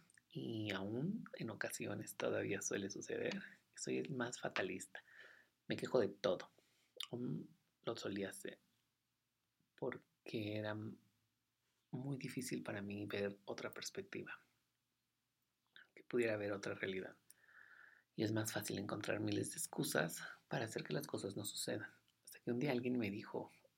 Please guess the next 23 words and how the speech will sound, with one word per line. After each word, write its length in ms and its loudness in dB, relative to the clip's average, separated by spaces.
"Oye, 420 0
¿te 80 0
has 80 2
dado 240 6
cuenta 400 -2
de 100 -10
que 140 -6
cada 240 4
vez 140 0
que 120 -4
nos 140 -2
saludamos 720 0
siempre 760 6
te 140 4
estás 380 0
quejando?". 640 2
Y 40 -2
justo 280 0
el 60 4
momento 220 4
de 60 6
escribir 360 2
este 300 0